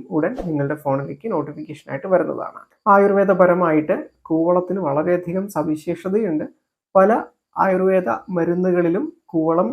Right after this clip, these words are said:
ഒരു പ്രധാന ചേരുവയായി ചേരുന്നുമുണ്ട്. ഛർദി, പ്രമേഹം, വാദം തുടങ്ങിയ സകല രോഗങ്ങളെയും ശമിപ്പിക്കുന്നതിനുള്ള അസാധ്യമായ കഴിവ് ഈ ഒരു കൂവള വൃക്ഷത്തിനുണ്ട്. മാത്രവുമല്ല, വിഷശമന വീര്യം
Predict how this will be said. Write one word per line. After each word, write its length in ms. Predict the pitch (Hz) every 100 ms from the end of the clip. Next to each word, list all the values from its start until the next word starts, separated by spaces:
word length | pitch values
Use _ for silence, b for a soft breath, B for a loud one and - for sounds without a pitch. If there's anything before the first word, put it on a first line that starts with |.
| 226
ഒരു 80 | 202
പ്രധാന 400 | 190 180 202 220 214
ചേരുവയായി 600 | 190 180 202 202 175 160 208 - -
ചേരുന്നുമുണ്ട്. 640 | 160 156 156 147 - - - _ _
ഛർദി, 380 | 180 160 156 175 - - -
പ്രമേഹം, 560 | 160 160 160 156 180 233 - - 165
വാദം 380 | 151 156 160 190 170
തുടങ്ങിയ 360 | 151 156 214 269 - -
സകല 460 | 165 160 196 233 220 175
രോഗങ്ങളെയും 680 | 165 160 180 185 175 180 190
ശമിപ്പിക്കുന്നതിനുള്ള 960 | - 175 180 165 175 175 175 165 147 175 302 - _ -
അസാധ്യമായ 640 | 160 165 147 160 175 170 170 156
കഴിവ് 340 | 139 151 202 - 196
ഈ 80 | 160
ഒരു 120 | 156 - -
കൂവള 280 | 156 147 147 185
വൃക്ഷത്തിനുണ്ട്. 680 | 180 - - - - - - - 185
മാത്രവുമല്ല, 580 | 170 180 247 202 147 165 269 - - 196
വിഷശമന 600 | 233 269 262 190 180 190 170
വീര്യം 340 | 156 160 175